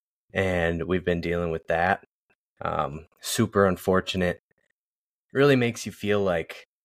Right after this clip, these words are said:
life's just not fair sometimes. 'Cause, I mean, he was, uh,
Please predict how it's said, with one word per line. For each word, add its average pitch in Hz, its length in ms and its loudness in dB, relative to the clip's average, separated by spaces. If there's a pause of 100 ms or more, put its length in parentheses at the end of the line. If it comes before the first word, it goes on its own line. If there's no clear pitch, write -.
(840)
life's 90 320 0
just - 240 -10
not 85 260 -2
fair 90 360 0
sometimes. 98 680 -2 (420)
'Cause, - 120 -8
I 90 80 2
mean, 82 280 -2
he 90 100 -2
was, 87 160 -2
uh, 85 240 2